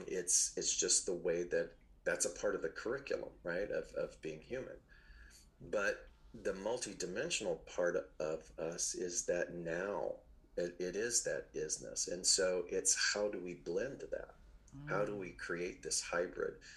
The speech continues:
Speaker 1: As we often probably, uh, hear and have said ourselves, to be in the world but not of it. So what I see is people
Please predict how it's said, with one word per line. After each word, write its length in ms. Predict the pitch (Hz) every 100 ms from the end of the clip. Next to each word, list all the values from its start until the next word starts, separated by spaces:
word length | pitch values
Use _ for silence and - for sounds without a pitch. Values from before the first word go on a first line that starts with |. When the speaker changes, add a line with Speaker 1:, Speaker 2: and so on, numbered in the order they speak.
| - -
Speaker 1:
As 160 | 101 95
we 140 | 95
often 400 | 92 - 87 80 - - -
probably, 640 | 90 92 82 87 85 90 - - -
uh, 200 | 73 -
hear 480 | - 110 101 98 95
and 260 | - 85 80
have 200 | 76 - - - - -
said 320 | - 87 80
ourselves, 640 | 71 - 107 90 78 - - - - -
to 120 | 95
be 320 | 90 95 101
in 240 | 92 101 95
the 100 | 92
world 540 | 87 87 90 101 98 -
but 180 | 87 87
not 260 | 85 82
of 180 | 80 110
it. 180 | 127 - - - - - - - - - - -
So 380 | 107 95 92 92
what 160 | 113
I 100 | 123
see 300 | 135 - 95
is 160 | 90 -
people 580 | - 107 107 92 95